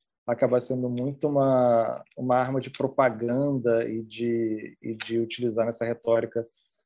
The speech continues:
de uma diplomacia, entre muitas aspas, usando <laughs> armamento nuclear, né? Mas é o que eles,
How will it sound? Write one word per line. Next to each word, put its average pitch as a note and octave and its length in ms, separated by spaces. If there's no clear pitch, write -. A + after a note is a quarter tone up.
de G#2+ 160
uma A#2 160
diplomacia, B2 1120
entre A2+ 280
muitas B2 420
aspas, A#2+ 500
usando A#2 720
<laughs> - 80
armamento B2 540
nuclear, A#2 520
né? G#2+ 80
Mas G#2+ 200
é A#2 40
o A#2 60
que B2+ 140
eles, B2+ 180